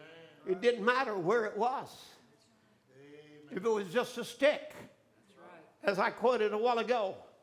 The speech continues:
when, when he was going to go fight with, with Israel, commissioned to, as an Israeli to fight with the Egyptians, Moses being sent back to Egypt and Pharaoh.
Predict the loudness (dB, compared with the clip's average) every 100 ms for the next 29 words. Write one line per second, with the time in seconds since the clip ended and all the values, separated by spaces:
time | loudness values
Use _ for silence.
0 | _ _ _ _ _ _ _ _ _ _
1 | _ 0 2 2 2 2 2 -2 -2 0
2 | 0 0 -2 0 0 0 0 0 0 -4
3 | -18 -20 _ _ _ _ -12 -2 0 0
4 | 0 -2 -4 -6 -4 -4 -6 -8 -8 -6
5 | -6 -6 -8 -18 -6 -4 -2 -2 -2 -2
6 | -2 -2 -2 -2 -2 -2 -2 -2 -2 -2
7 | -2 -4 -6 -8 -12 -14 -20 -20 -20 -20
8 | -20 _ _ -2 2 2 0 -6 -6 -6
9 | -6 -6 -6 -6 -4 -2 -2 -6 -8 -4
10 | 0 0 -2 -6 -6 -8 -10 -8 -4 -2
11 | -4 -8